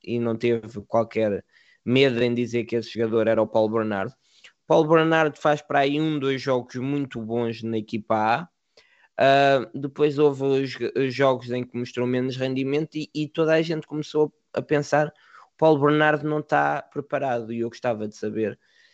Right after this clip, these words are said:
se realmente não estará preparado. É certo que, por exemplo, eu, eu não gostei muito da, da entrada dele no último jogo, ah, perdeu, ah, ali algumas bolas, ah,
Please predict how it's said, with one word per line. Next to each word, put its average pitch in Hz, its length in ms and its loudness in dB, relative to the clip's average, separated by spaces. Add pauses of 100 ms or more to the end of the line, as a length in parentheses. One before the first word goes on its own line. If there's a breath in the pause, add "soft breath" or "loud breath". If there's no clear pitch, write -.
(180)
se - 180 -14
realmente 143 480 2
não 139 120 -2
estará 135 300 2
preparado. 135 560 -2 (420)
É 117 120 2
certo 117 480 -2
que, 107 600 -2
por 107 80 -8
exemplo, 104 380 -6
eu, 113 300 -2
eu 120 100 -2
não 131 120 0
gostei 127 200 -2
muito 123 340 -2
da, 107 280 4
da 107 120 0
entrada 110 480 0
dele 104 360 0
no 107 160 -2
último 110 280 -2
jogo, 113 360 0 (480)
ah, 104 220 2
perdeu, 107 600 2
ah, 95 400 2
ali 110 160 4
algumas 110 400 2
bolas, 127 640 2 (560 soft breath)
ah, 123 560 4